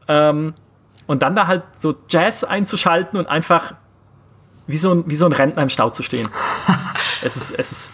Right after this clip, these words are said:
Speaker 1: es ist
Speaker 2: Das
Speaker 1: ganz,
Speaker 2: wird
Speaker 1: ganz,
Speaker 2: meine
Speaker 1: ganz
Speaker 2: Autowahl. Ich freue mich schon sehr.
Speaker 1: Das ist ein ganz, ganz eigenes Spielgefühl. Und dann haben sie auch noch so absurde Details, dann ist wieder, ne, haben sie so abtur-, absurde Details eingebaut, wie dass dein Armaturenbrett, was digital ist in diesem Wagen,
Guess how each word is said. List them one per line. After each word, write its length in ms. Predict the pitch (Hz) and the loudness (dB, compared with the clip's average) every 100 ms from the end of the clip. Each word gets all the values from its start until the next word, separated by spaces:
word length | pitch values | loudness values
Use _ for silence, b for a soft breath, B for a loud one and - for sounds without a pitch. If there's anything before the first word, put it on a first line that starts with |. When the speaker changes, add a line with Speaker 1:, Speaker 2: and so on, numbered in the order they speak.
| - | -12
Speaker 1:
es 240 | - - - | -6 -6 -4
ist 200 | - - | -4 -2
Speaker 2:
Das 160 | 208 | -2
Speaker 1:
ganz, 160 | - 202 | -2 2
Speaker 2:
wird 180 | 240 240 | 2 4
Speaker 1:
ganz, 100 | 214 | 2
Speaker 2:
meine 260 | 214 220 | 4 4
Speaker 1:
ganz 260 | 202 202 214 | 4 2 2
Speaker 2:
Autowahl. 400 | - 170 170 170 | 0 2 2 0
Ich 100 | - | -4
freue 140 | 202 | -6
mich 120 | 202 - | -4 -4
schon 160 | 214 | -6
sehr. 220 | - 170 | -2 0
Speaker 1:
Das 1000 | 185 - - - - - - - _ - - | 0 0 -6 -8 -16 -20 -20 -20 _ -16 -8
ist 60 | |
ein 140 | 135 131 | -4 0
ganz, 460 | 151 196 - - | 0 0 -4 -2
ganz 320 | - 170 - - | 0 0 -2 0
eigenes 420 | 147 143 151 151 | 0 0 -2 -4
Spielgefühl. 420 | - 156 139 127 | -6 -6 -6 -6
Und 120 | 123 147 | -2 2
dann 100 | 165 | 2
haben 140 | 190 | 2
sie 100 | 185 | 2
auch 80 | 165 | 2
noch 80 | 160 | 2
so 140 | 185 | 2
absurde 400 | 135 - 185 233 | 2 4 4 4
Details, 420 | 165 - 170 180 | 0 2 0 2
dann 140 | 165 220 | 0 0
ist 160 | - | -2
wieder, 180 | 214 160 | 2 2
ne, 140 | 202 B B - | 2 B B -4
haben 80 | 143 | 0
sie 60 | |
so 100 | 160 | 0
abtur-, 280 | - 175 180 | 0 0 2
absurde 280 | 143 - 190 | 0 2 0
Details 380 | 151 - 156 208 | 0 -2 0 0
eingebaut, 460 | 151 143 139 151 143 | -2 0 2 2 2
wie 40 | |
dass 200 | 139 - | 0 2
dein 160 | 147 - | 0 2
Armaturenbrett, 680 | 156 - 208 202 - 147 | 0 2 2 2 0 -2
was 140 | 139 - | -2 -4
digital 480 | 131 127 147 170 - | -6 -2 2 2 2
ist 140 | 147 | -2
in 80 | 135 | -2
diesem 180 | 123 123 | -2 2
Wagen, 360 | 120 127 165 | 2 2 0